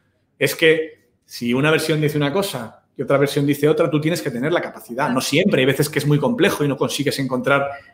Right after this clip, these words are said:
quién está más cerca de la verdad, pero en muchas otras ocasiones, claro que los periodistas tenemos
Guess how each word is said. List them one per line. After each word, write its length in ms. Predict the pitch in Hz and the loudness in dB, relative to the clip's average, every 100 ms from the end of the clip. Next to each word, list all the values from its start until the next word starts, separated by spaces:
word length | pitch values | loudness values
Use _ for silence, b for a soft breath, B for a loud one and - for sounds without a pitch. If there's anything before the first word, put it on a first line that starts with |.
| _ | _
quién 180 | - 139 | -2 0
está 180 | 143 143 | 2 2
más 180 | 139 131 | 2 2
cerca 240 | 139 - | 0 2
de 80 | 135 | 2
la 100 | 127 | 2
verdad, 280 | 120 135 180 | 2 4 2
pero 120 | 123 139 | 4 2
en 40 | |
muchas 240 | 160 185 | 2 0
otras 240 | 175 170 147 | 2 2 0
ocasiones, 720 | 156 147 143 185 180 202 B B B B B _ | 0 -4 -2 -2 -2 -4 B B B B B _
claro 360 | - 143 185 175 | 2 4 4 4
que 140 | 170 | 4
los 220 | 151 135 | 6 4
periodistas 600 | - 135 131 139 139 139 | 2 0 0 0 -2 -4
tenemos 520 | - 127 135 135 - | -2 -4 -2 -4 -6